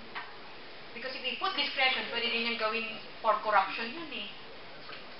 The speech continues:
Pag, but, but again, if we put discretion there, it might also be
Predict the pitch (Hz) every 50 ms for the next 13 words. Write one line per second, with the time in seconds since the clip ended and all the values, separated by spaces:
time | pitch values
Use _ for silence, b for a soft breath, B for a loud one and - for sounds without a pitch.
0 | - - - 233 - 254 247 247 - - 240 - - 254 240 240 - - - -
1 | - - 262 - 339 294 269 269 269 262 247 240 - 233 214 180 - - - 320
2 | 359 - 226 247 240 - - 233 254 254 240 220 208 220 254 285 233 226 - -
3 | - - 294 - - - - - - 262 - - 226 -